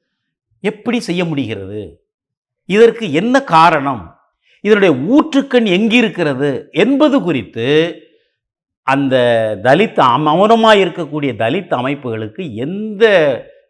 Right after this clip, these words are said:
கண்ணோட்டமும் இல்லை. அவர்கள்,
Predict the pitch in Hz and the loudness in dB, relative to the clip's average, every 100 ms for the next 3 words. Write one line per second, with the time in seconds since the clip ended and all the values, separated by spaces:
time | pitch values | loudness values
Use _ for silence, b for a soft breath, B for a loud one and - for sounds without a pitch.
0 | - 180 220 220 170 170 190 131 107 92 | -6 -4 0 -2 0 -4 -4 -8 -10 -12
1 | _ _ _ _ _ _ _ _ _ _ | _ _ _ _ _ _ _ _ _ _
2 | _ _ _ _ - 180 214 170 202 262 | _ _ _ _ 2 4 4 4 2 2
3 | 269 - | 0 -10